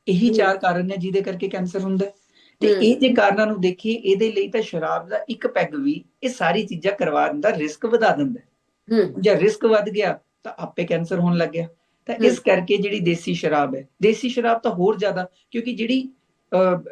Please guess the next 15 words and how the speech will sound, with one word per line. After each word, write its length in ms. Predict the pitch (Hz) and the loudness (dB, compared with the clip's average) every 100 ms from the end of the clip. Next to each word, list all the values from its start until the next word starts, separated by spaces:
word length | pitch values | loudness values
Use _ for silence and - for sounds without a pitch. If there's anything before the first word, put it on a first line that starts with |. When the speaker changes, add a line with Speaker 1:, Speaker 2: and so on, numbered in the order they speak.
| - | -12
Speaker 1:
ਦੇਸੀ 360 | 170 185 185 262 | 0 0 2 -2
ਸ਼ਰਾਬ 420 | 254 190 165 165 | 0 2 2 0
ਹੈ, 80 | - | -2
ਉਹਦੇ 280 | 196 208 240 | -2 -2 -2
ਵਿੱਚ 200 | 240 - | -4 -6
ਐਸੀਟਲਡੀਹਾਈਡ 840 | 180 170 233 254 233 214 185 185 | -6 -6 -2 -2 0 0 0 -2
ਦਾ 80 | 202 | -4
ਕੰਪੋਨੈਂਟ 560 | 202 175 165 190 208 | -4 -6 -6 -8 -6
ਬਹੁਤ 260 | 185 196 196 | 0 0 2
ਵੱਧ 160 | 165 156 | -2 -4
ਜਾਂਦਾ 260 | 180 139 | -10 -12
ਹੈ। 60 | - _ _ _ _ 233 | -18 _ _ _ _ 0
Speaker 2:
ਹੂੰ। 340 | 226 175 - _ - | 0 0 -8 _ -2
Speaker 1:
ਇਸ 140 | 233 | 0
ਕਰਕੇ 560 | - 175 - 170 220 | 2 0 0 2 2